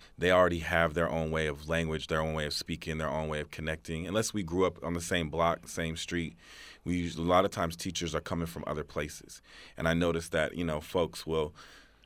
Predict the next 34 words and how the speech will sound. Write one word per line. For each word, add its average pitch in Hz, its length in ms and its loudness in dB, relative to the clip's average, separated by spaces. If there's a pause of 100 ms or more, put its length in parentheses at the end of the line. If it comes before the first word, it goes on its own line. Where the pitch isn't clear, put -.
(240)
come 90 180 -2
into 87 240 -2
a 80 60 2
room 87 360 2
and 85 100 -2
try 92 160 6
to, 80 100 4
like, 73 260 -2
"Okay, 85 240 -6
I'm 87 240 -2
in 90 100 -4
control 90 600 0
and 82 120 -2
this 87 160 -6
is 76 80 -10
what 80 120 -6
we 90 80 -4
about 78 240 -2
to 80 80 -10
do," 87 260 -4
and 82 80 -4
this 90 180 -8
is, 80 120 -10
and 90 200 -8
it's 85 180 -10
like, 76 200 -6 (1500)
I 98 80 2
think 95 180 2
what's 104 160 4
also 101 320 4
empowering 92 580 4
is 80 160 -4
when 87 220 0
you 85 500 -2